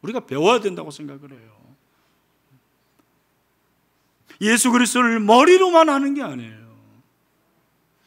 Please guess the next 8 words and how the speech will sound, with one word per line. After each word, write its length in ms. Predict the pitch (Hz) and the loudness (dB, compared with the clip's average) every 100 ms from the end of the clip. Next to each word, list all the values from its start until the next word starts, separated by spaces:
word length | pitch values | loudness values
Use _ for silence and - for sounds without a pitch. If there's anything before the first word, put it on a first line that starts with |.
| - | -6
예수 280 | 214 247 254 | -2 0 0
그리스도를 380 | 262 247 262 | 0 0 -2
마음으로만 720 | 254 220 285 403 415 381 349 269 | 2 6 6 6 2 2 2 2
알면 300 | 220 220 160 | 0 -4 -6
안 100 | 127 | -10
됩니다. 420 | 127 123 123 113 104 104 131 _ _ _ _ _ _ _ _ _ _ _ _ _ _ | -12 -16 -20 -20 _ _ _ _ _ _ _ _ _ _ _ _ _ _ _ _ _
그것을 560 | 147 139 - 147 196 - _ | -16 -14 -12 -12 -14 -18 _
소화해내서 1200 | - - - 220 180 165 123 110 - 117 107 139 | -20 -18 -12 -8 -8 -8 -12 -16 -20 -20 -20 -20